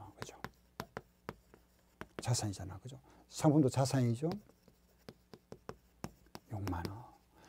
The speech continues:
외상 매입금 부채죠. 대변에.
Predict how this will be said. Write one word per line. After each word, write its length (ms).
외상 280
매입금 260
부채죠. 680
대변에. 420